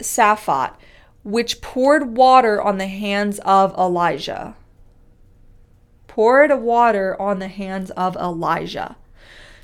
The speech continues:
So, that, just that image,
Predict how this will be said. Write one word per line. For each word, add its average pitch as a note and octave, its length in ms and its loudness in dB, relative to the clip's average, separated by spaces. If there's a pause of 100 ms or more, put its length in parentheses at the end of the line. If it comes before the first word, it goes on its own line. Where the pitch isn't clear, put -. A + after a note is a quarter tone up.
(100)
So, F#3 640 2 (1000)
that, B3 500 4 (100)
just A3 260 -8
that C#4+ 220 0
image, F3+ 600 -2